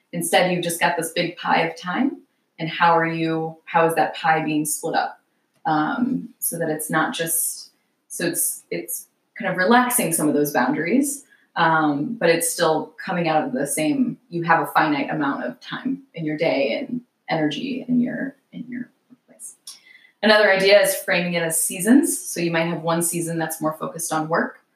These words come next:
and that you know is gonna be a particularly busy time at work, but then the next season might be focused on your family. And so maybe you're pulling back a little bit from work and it's a little bit more of a, a cycle and an ebb and a flow.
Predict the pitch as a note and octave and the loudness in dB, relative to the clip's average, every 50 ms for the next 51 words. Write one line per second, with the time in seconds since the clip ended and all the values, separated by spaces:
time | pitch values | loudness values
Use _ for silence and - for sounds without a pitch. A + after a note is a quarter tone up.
0 | _ _ _ _ _ - D3+ D#3+ D#3+ D#3 D#3 D#3+ D#3+ D#3+ D#3 D#3 D#3 D3+ D3+ D3 | _ _ _ _ _ -6 -4 -2 -2 -2 -2 -2 0 0 2 2 2 0 0 -4
1 | D3+ - D#3 D#3 D3+ D#3+ D#3+ - - - E3+ - D#3+ D#3 D#3 D#3 D#3+ E3 D#3+ D#3+ | -4 -6 -6 -6 -6 -6 -10 -12 -12 -14 -10 -6 -6 -4 -4 -4 -4 -4 -4 -4
2 | D#3 - E3 D#3 D#3 D#3+ D#3+ D#3 - A#3+ B3 - G3 F#3+ F3+ F3+ F3 F3 F3+ F#3 | -6 -6 -4 -4 -4 -2 -2 0 0 0 0 0 -4 -4 -2 -2 -2 0 -2 -2
3 | F#3 - - - F#3+ F3 F3 F3+ F3+ F3 E3+ E3 E3 - E3+ E3 E3 E3 E3 E3 | -2 -2 -4 -4 -4 -4 -4 -2 -2 -2 -2 -2 -4 -4 -4 -2 -2 -2 -2 -4
4 | - _ _ _ _ _ - F#3+ E3+ E3+ - D#3+ D3+ D3 D3 D3 - C#3+ - - | -6 _ _ _ _ _ 0 0 0 0 0 0 0 0 0 -2 -2 -6 -6 -6
5 | - - - - _ _ _ - D#3+ - D#3+ D#3+ D3+ D#3 D#3 D3+ D3 - - F#3+ | -8 -10 -10 -12 _ _ _ -12 -10 -6 -2 -2 -2 0 0 -2 -2 -2 -6 -4
6 | F3+ F3 E3 D#3+ D#3 D3+ D3 B2+ C#3 D3 D3 - - - - C#3+ C#3+ C#3 C3 - | -2 0 2 4 4 2 2 0 -2 -2 -2 -2 -4 -4 -6 -6 -4 -2 -2 -4
7 | - - - - D#3+ D#3 D#3 - D3 D3+ D#3 D3 D3 - - D#3 D#3 D3+ D3+ D3 | -4 -6 -6 -6 -4 -4 -2 -2 -2 0 0 0 0 -2 -2 0 2 2 2 2
8 | C#3+ D3 - D#3 D#3 - F#3 F3+ - _ _ _ - - - - - G#3+ - - | 0 -2 -6 -8 -10 -10 -10 -12 -14 _ _ _ -6 -2 0 2 2 2 2 2
9 | - - - - - - - D4+ - - - D3+ - - B3+ C#4 - - - - | -2 -2 -2 -2 -2 -2 -2 -2 -2 0 -2 -2 -2 0 -2 -4 -4 -6 -12 -12
10 | - - - - | -10 -8 -8 -8